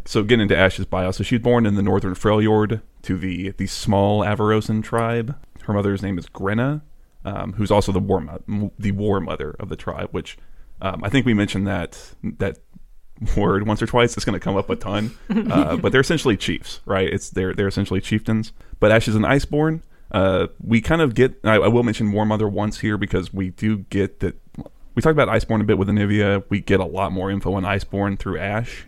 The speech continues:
Speaker 1: and it seems that it, it seems like it's, it's an ancestral thing, a hereditary trait that some people are Iceborn and some people aren't.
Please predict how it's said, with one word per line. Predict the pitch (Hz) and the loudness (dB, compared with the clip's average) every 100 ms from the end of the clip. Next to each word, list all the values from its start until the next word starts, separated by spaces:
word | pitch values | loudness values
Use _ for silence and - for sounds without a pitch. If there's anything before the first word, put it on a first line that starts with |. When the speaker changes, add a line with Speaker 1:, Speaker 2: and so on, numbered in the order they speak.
| - | -2
Speaker 1:
and | 98 101 98 | 0 0 -2
it | - | -4
seems | - 104 104 98 - | -4 -2 0 0 -2
that | 95 92 - - - - - - - - - - | -6 -6 -10 -16 -14 -16 -16 -20 -20 -20 -20 -10
it, | - 104 104 - | -4 0 0 -2
it | - - | -6 -2
seems | 226 208 | 0 2
like | 107 | 2
it's, | 101 | 0
it's | - 101 - - - | -2 -4 -6 -8 0
an | 104 | 2
ancestral | 98 - 98 - 82 - - | 2 4 2 2 -6 -10 -8
thing, | 98 87 | -8 -6
a | |
hereditary | 101 104 104 104 110 107 107 107 | -4 -2 0 0 -2 -2 -2 -4
trait | - 107 110 110 | -4 0 0 0
that | 110 95 - - | -2 -2 -4 -6
some | - 104 | 0 2
people | 107 95 | 2 2
are | 104 | 2
Iceborn | 87 98 - 98 101 | 0 -2 -4 -2 -2
and | 95 | -2
some | - 98 | -4 -4
people | 101 95 | -4 -4
aren't. | 95 101 101 | -2 -4 -8